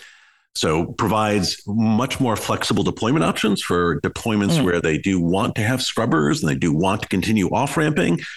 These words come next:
Speaker 1: or they don't have Nokia routers on their edge.
Speaker 2: Right. And that's key, 'cause a lot of telcos may not be using Nokia. I mean, lots of them do, but some don't.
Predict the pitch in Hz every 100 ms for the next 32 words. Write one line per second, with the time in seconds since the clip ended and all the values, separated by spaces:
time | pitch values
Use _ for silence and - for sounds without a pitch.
0 | - 175 185 202 196 190 185 185 190 196
1 | 170 180 220 - 113 - 107 113 110 117
2 | 73 62 - - _ _ _ _ 170 151
3 | - _ _ - - _ 170 214 - -
4 | 208 175 156 190 185 151 180 165 151 131
5 | 156 147 180 220 135 131 127 135 131 120
6 | 139 170 196 - - 143 127 - 143 -
7 | - 147 208 170 127 131 160 120 165 175